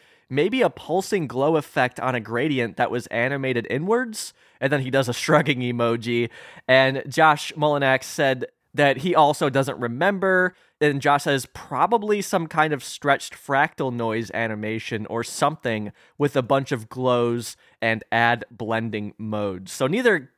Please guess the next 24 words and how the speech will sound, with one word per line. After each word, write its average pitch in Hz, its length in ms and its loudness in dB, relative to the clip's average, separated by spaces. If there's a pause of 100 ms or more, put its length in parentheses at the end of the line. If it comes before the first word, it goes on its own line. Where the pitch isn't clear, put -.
(180)
of 151 140 4
them 139 180 2
remembers, 190 540 2
but 180 360 2 (280)
you 190 140 -2
get 175 160 2
the 147 120 2
idea. 123 520 2 (160)
And 139 160 2
also, 151 480 2 (160)
I 269 80 2
just 190 120 -4
wanna 143 140 0
say, 120 300 -2 (200)
it's 156 160 -2
a 151 60 -4
cool 147 260 0
effect. 120 460 0
I 120 80 4
really 143 400 0
like 127 320 -2
the 123 240 -8
beam 123 380 -6
coming 107 340 -6